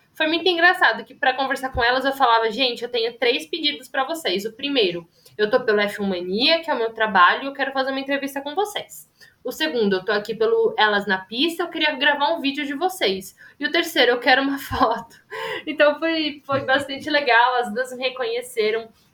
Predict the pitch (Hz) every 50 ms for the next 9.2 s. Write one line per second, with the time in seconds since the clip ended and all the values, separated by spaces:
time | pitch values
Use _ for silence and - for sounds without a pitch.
0 | _ _ 220 240 240 233 226 226 233 240 254 262 294 311 302 311 320 320 330 330
1 | 320 330 320 285 262 302 302 311 320 311 294 285 285 262 254 262 277 269 - 285
2 | 254 247 247 247 254 262 254 - 226 226 208 208 247 247 247 226 220 220 226 226
3 | 254 262 254 - 220 220 220 220 - 254 254 - _ _ - - - _ _ _
4 | - 277 262 302 320 320 311 320 311 277 247 247 262 302 - - - _ _ _
5 | _ _ _ - 415 427 427 - 466 453 453 427 370 370 381 381 - - - -
6 | _ _ _ _ - 320 339 330 - 349 349 330 - 277 285 285 269 277 269 311
7 | 311 302 302 - 262 220 220 226 202 - 254 254 254 254 269 269 254 202 180 202
8 | 214 220 220 220 226 226 220 - - 202 202 196 - 214 202 196 190 - - 185
9 | 190 208 226 226